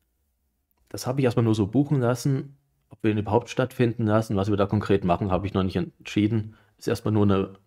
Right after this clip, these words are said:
Zeitbuchung. Da schicke ich Ihnen nochmal eine Mail. Ja, und nochmal zu den Hilfsmitteln. Also es ist alles erlaubt, außer Kommunikation jeglicher Art.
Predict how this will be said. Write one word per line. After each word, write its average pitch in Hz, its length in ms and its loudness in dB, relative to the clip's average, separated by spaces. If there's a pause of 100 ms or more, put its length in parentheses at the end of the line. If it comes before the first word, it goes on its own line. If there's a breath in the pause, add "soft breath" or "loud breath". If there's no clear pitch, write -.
(140)
Zeitbuchung. 90 800 -4 (1300)
Da 107 100 -8
schicke 98 180 -2
ich 98 100 -4
Ihnen 98 100 2
nochmal 90 240 0
eine 87 100 0
Mail. 92 340 -2 (640)
Ja, 87 160 -8
und 127 180 -4
nochmal 107 260 0
zu 101 100 -8
den 90 120 -2
Hilfsmitteln. 143 560 0
Also 104 180 -4
es 98 100 -4
ist 92 180 -8
alles 139 320 -2
erlaubt, 113 500 -4 (1040)
außer 110 300 -2
Kommunikation 104 880 0
jeglicher 95 440 -2
Art. 101 280 -2